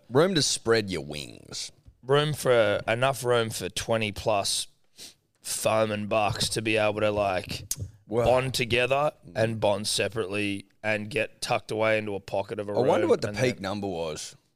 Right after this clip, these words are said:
Speaker 2: Twenty?
Speaker 1: I reckon.
Speaker 2: Twenty, about twenty,
Speaker 1: Twenty-five.
Speaker 2: twenty-five?
Speaker 1: If I had to pick a number.
Speaker 2: Uh, I think it was around twenty-five.
Speaker 1: Um, <clears throat>
Speaker 2: Being involved
Speaker 1: first
Speaker 2: in the
Speaker 1: night was
Speaker 2: organisation.
Speaker 1: Look, you just get the,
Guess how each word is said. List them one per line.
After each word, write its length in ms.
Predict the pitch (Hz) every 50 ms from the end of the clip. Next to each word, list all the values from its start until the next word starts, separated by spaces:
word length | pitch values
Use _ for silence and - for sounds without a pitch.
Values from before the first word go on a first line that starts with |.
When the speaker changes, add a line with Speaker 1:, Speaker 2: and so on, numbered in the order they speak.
| _ _ _ _ _ _ _ _ _ _ _ _ _ _ _ _ _ _ _ -
Speaker 2:
Twenty? 360 | - - 110 123 165 185 214 - _ _ _ _ _ _ _ _ _ _ _ _ _ _ _ _ _ _ _ _ _ _ _ _ _ _ _ _ _ _ _ _ -
Speaker 1:
I 120 | - 87
reckon. 260 | 85 85 82 87 82 -
Speaker 2:
Twenty, 280 | - 160 151 165 147 - _ _ _
about 160 | 131 123 113 -
twenty, 240 | - - 123 160 165
Speaker 1:
Twenty-five. 640 | - 165 131 - - 78 69 57 52 50 - -
Speaker 2:
twenty-five? 560 | - - - 123 123 - 160 156 165 185 - - _ _ _ _ _ _ _
Speaker 1:
If 100 | - 127
I 40 | 135
had 100 | 120 104
to 100 | 85 67
pick 300 | - - - - 113 104
a 60 | 92
number. 220 | 87 85 85 - 92
Speaker 2:
Uh, 260 | 87 85 175 175 165
I 40 | 156
think 120 | 165 180
it 40 | 190
was 120 | 170 156
around 300 | 151 139 131 127 123 113
twenty-five. 680 | - 117 110 104 101 - - 82 92 82 78 78 - - - - - - - _ -
Speaker 1:
Um, 420 | 131 135 131 135 135 131 131 123 - - - - - - 117
<clears throat> 320 | 117 95 - - - - -
Speaker 2:
Being 180 | 127 120 117
involved 260 | 113 104 90 95 196 196
Speaker 1:
first 180 | 190 180 - -
Speaker 2:
in 40 |
the 60 | 160 151 147 143
Speaker 1:
night 100 | 131 107
was 640 | 123 127 120 117 113 110 104 98 - - - -
Speaker 2:
organisation. 40 | - - - - _ _ _ _ _ _ _ _ _ _ _ _ _ _ _ _ _ _ - - - -
Speaker 1:
Look, 180 | - - -
you 60 | 90
just 220 | 87 98 92 - -
get 140 | - - -
the, 80 | -